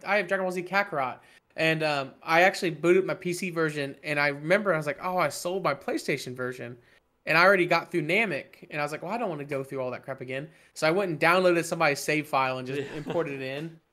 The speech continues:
Speaker 2: <laughs>
Speaker 1: Love P C games.
Speaker 2: <laughs>
Speaker 1: Um, so I'm at the point now where I'm, I'm in Super's, uh, saga, where I'm, I'm caught up with Su-, I'm, uh, D B Z Su-, Super, and I'm getting ready to beat that. Um, but it's such a well-made game, and it,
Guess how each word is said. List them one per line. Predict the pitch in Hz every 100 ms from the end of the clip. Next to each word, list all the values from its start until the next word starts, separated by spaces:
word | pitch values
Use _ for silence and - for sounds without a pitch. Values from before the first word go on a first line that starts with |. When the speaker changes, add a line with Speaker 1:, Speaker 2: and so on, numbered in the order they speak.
| _ 156
Speaker 2:
<laughs> |
Speaker 1:
Love | 147 180 180
P | 180 156
C | 156
games. | 139 131 127 131 -
Speaker 2:
<laughs> | 147
Speaker 1:
Um, | 156 147 135 131 - _ _ _ _ _ _
so | - 180
I'm | 180 202
at | 220
the | 226
point | 190 190
now | 180 175
where | 165
I'm, | 165 151
I'm | 170
in | 185
Super's, | 175 - 175 151 135 131 - -
uh, | 139 127
saga, | 127 135 127 120 131 -
where | 135
I'm, | 135
I'm | 135
caught | - 147
up | 139
with | 127
Su-, | - -
I'm, | 131 131
uh, | 135
D | 131 131
B | 131
Z | 127 120
Su-, | 131 123 -
Super, | - 135 127 120 120 _ _ _ _ -
and | 127 131 131
I'm | 135
getting | 139
ready | 135
to | 127
beat | 131 127 -
that. | 127 127 117 _ _ _
Um, | 135 127 117 156 _
but | 180 254
it's | 349
such | 403 -
a | 185
well-made | 156 143 135 - - 127 127
game, | 127 127 123 -
and |
it, | 170